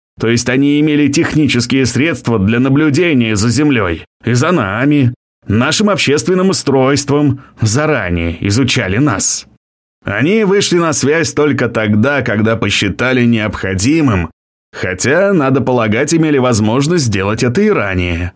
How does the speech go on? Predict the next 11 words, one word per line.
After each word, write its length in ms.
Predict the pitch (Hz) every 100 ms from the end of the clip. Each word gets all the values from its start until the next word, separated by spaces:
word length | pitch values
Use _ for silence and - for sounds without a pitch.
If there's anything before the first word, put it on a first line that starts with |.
| _ _ _ -
Хотя 460 | 101 101 117 156
бы 180 | 151 151
уже 320 | 151 127 151
по 200 | 123 123
этим 480 | 143 131 113 104 98
показателям 800 | 98 110 110 107 156 117 110 104
можно 440 | 110 135 117 120
с 100 | 123
уверенностью 680 | 131 131 139 120 113 - 123
сделать 400 | 107 123 127 113
вывод, 480 | 104 143 170 104